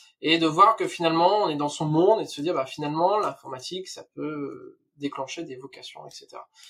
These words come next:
J'ai un étudiant, euh, hum, parcours de technicien informatique, il a eu le déclic quand il a été à la nuit du hack. Alors, ça n'a pas forcément trop de parallèle avec le métier d'informatique,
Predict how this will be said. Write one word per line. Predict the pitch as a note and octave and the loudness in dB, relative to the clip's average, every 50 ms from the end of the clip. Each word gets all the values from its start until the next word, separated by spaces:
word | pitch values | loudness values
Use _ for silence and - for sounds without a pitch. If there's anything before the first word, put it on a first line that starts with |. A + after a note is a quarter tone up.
| - _ - | -20 _ -10
J'ai | B2+ B2+ D3+ | -4 0 2
un | E3 F3 | 4 4
étudiant, | F3+ F3+ F3 - F3 D3+ D#3+ E3+ F3+ G3 A3 A3+ A3 F3+ | 4 2 0 -4 -2 2 6 6 8 8 8 6 6 4
euh, | D3+ C#3+ C#3+ _ - | 2 -2 -4 _ -6
hum, | D3+ D3 D3 D3 C#3+ C#3+ C#3+ C#3 C#3 C#3 C3 - | -4 -4 -2 -2 -2 -2 -4 -4 -6 -6 -6 -6
parcours | C#3 - - - F3 E3+ | -8 -8 -8 -8 -8 -6
de | C#3 C#3 | -6 -6
technicien | - D3 C#3 - D3 C#3+ - D3+ D3 | -8 -8 -10 -8 -8 -8 -6 -8 -8
informatique, | - - C#3+ C#3 C3+ - - F#3 F#3+ - - - | -6 -6 -8 -6 -6 -6 -6 -8 -8 -8 -8 -4
il | C#3+ C#3 | 0 2
a | |
eu | C#3+ D3 | 2 2
le | C#3+ C3+ | 2 2
déclic | C#3+ C#3 C3+ - E3 G#3 A3 - - _ _ - - - - _ _ _ _ - | 0 0 0 0 -4 -4 -6 -8 -14 _ _ -20 -20 -20 -20 _ _ _ _ -4
quand | - E3 | 0 2
il | E3 E3 D#3+ | 4 4 4
a | D3 | 2
été | C#3 C3+ - E3 | 0 2 0 0
à | |
la | D#3+ D#3 | 0 0
nuit | D#3 D#3 D#3 D#3+ | 0 0 -2 -2
du | E3 D#3+ D#3+ D3+ | -2 0 0 0
hack. | C3+ C3+ - - - _ _ - | 0 0 -4 -12 -20 _ _ -16
Alors, | - - - | -14 -14 -8
ça | - - E3+ | -2 0 2
n'a | D#3+ | 4
pas | - G3+ G3+ | 6 6 6
forcément | - A3 G3 - - G#3 G#3 G#3 | 6 2 -4 -2 0 0 0 0
trop | - - G#3+ G#3+ G3+ | 0 2 4 4 4
de | F3 E3+ D#3+ | 4 2 0
parallèle | D#3 - _ - G3 E3+ F3 F3+ F3+ F#3+ G3 | 0 0 _ 6 6 8 8 8 6 6 2
avec | F#3 D3+ C#3+ - - | 0 -2 -2 -2 -2
le | C#3+ | -2
métier | C#3+ C#3+ - F3 E3+ | -2 -2 -2 -4 -6
d'informatique, | D#3 D3 C3+ - - C#3 C#3 C3+ - - A#3+ B3 - | -4 -6 -6 -6 -6 -8 -8 -8 -8 -10 -12 -12 -14